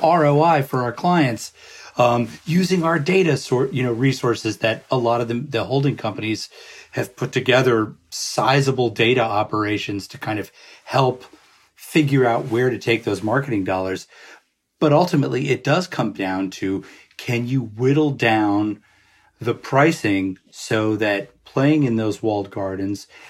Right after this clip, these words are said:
and to some degree now, the, the, the, the streaming connected T V space that is just rapidly getting more and more expensive because of its limited em-, inventory,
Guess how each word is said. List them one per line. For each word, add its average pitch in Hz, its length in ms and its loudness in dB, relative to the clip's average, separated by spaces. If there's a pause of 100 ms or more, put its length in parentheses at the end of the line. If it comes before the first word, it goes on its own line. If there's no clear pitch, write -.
and 123 240 -2
to 107 100 -4
some 139 300 2
degree 107 320 0
now, 95 420 -2 (440)
the, 117 340 -2
the, 101 420 -6
the, 107 160 -2 (100)
the - 100 -2
streaming 131 1120 2 (520)
connected 135 460 0
T 120 200 -2
V 147 220 2
space 95 440 -2
that 101 140 -2
is 98 140 -2
just - 240 -4
rapidly 113 680 2
getting 104 260 -2
more 110 180 -2
and 107 100 -4
more 104 140 -2
expensive 135 500 -4
because 98 200 -6
of 104 120 -2
its 147 180 -4
limited 98 380 -4
em-, 98 400 -6
inventory, 107 640 -6